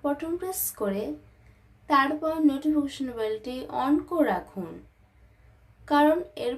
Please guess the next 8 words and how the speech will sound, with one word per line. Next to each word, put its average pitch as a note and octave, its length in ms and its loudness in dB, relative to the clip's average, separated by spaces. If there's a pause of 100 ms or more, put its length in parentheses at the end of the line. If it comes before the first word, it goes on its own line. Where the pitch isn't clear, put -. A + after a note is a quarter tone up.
ফলে F4 280 -4 (200)
আমাদের G3+ 400 -4 (160)
নতুন C#4 340 -4 (140)
ভিডিওটি D4+ 600 2 (920)
সবার G3 360 0 (120)
আগে A3 260 -2 (420)
আপনার B3 380 -6
কাছে C#4 340 -2